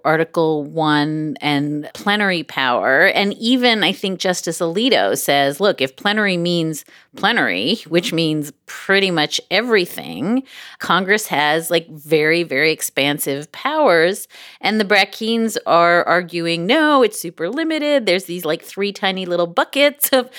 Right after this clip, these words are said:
plenary power." And I just want to play Elena Kagan for you, um, because I think she's trying to tease this out, and then maybe you can tell us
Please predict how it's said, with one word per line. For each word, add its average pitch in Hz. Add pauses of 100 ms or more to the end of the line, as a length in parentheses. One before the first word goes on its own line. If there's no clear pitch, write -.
(160)
plenary 220
power." 202 (560)
And 214
I 247
just 392
want 466
to -
play 247
Elena 208
Kagan 185 (300)
for -
you, 175
um, 170
because 233
I 226
think 302
she's 320
trying 226
to 208
tease 196
this 185
out, 175
and 185
then 175
maybe 180
you 190
can 170
tell 170
us 165